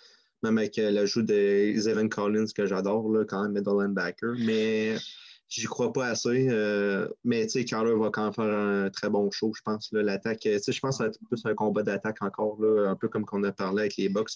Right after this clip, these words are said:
puis, euh, Cowboys. Je pense pas que les deux défenses sont très, très solides.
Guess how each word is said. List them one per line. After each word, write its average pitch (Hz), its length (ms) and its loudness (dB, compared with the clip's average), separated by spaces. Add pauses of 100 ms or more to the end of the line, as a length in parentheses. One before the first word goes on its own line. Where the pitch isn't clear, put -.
puis, 95 240 -4
euh, 92 260 -8
Cowboys. 101 280 0
Je - 60 -8
pense 113 160 -2
pas - 100 -2
que - 120 -2
les 113 60 0
deux 120 160 2
défenses 127 460 -2
sont 107 120 0
très, - 260 -6
très - 320 -4
solides. 110 600 0